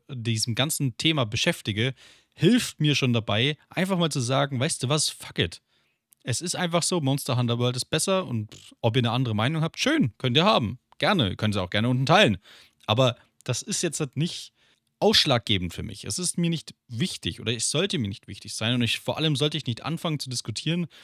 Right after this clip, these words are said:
bevor wir nicht auf einem Grad sind, wo es halt eigentlich nicht wichtig ist. Und so kann man dann auch ein bisschen seine eigene Meinung ein bisschen wieder festigen,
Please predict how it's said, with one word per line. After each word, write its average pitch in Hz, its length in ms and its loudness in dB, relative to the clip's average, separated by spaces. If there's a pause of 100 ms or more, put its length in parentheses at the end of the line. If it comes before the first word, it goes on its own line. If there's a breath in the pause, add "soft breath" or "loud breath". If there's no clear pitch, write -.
(160 loud breath)
bevor 139 480 2
wir 151 100 2
nicht 147 320 -4
auf 123 180 -4
einem 117 260 -2
Grad 107 360 -2
sind, 143 360 -2 (380 soft breath)
wo 131 200 2
es - 240 -2
halt 117 220 0
eigentlich 127 500 0
nicht 120 220 -6
wichtig 104 360 -6
ist. - 260 -12 (840)
Und 123 100 0
so 151 160 4
kann 160 180 2
man 147 120 2
dann 135 100 -2
auch 135 100 -4
ein 123 160 -2
bisschen 135 220 -4
seine 120 180 -4
eigene 127 260 -4
Meinung 131 380 -2
ein 135 40 0
bisschen 127 420 -2
wieder 110 380 -4
festigen, 156 720 -6